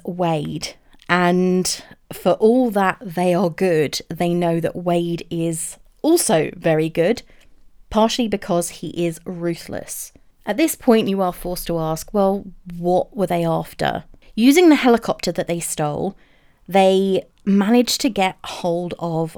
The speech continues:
one of the trucks, an armoured vehicle, so it must weigh an absolute ton, if not more, and they transport it somewhere to open it.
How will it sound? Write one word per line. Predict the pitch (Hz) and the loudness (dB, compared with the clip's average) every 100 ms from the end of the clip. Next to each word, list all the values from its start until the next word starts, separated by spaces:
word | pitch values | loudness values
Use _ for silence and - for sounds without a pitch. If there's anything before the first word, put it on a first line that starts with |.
| - | -12
one | 175 175 175 190 | -6 0 2 0
of | 190 | -2
the | 220 | -6
trucks, | - 160 151 - - - _ | 0 0 0 -4 -12 -12 _
an | 185 196 | -2 2
armoured | 214 220 190 175 | 4 4 4 0
vehicle, | 175 208 196 - 156 - - _ _ _ - | -2 -2 -2 -4 -8 -8 -12 _ _ _ -2
so | 226 | 2
it | 208 | 4
must | 190 202 226 - - - | 6 6 6 2 -8 -12
weigh | 180 190 196 175 | -4 0 0 0
an | 170 - | -4 -8
absolute | 214 220 - - 180 170 165 | -8 -10 -10 -6 -4 -4 -6
ton, | 175 170 151 | -6 -4 -4
if | 156 | -4
not | 165 - | -4 -4
more, | 160 - 175 - - - - - | -4 -4 -8 -12 -20 -20 -14 0
and | 226 233 233 | 4 6 4
they | 214 220 214 | 4 4 4
transport | - 233 240 - 214 196 - | 0 0 0 -2 -4 -2 -2
it | 170 | -4
somewhere | - 175 180 175 170 | -2 -4 -2 -2 -4
to | 165 - 170 | -6 -6 -6
open | 160 170 | -4 -4
it. | 143 - - | -6 -6 -12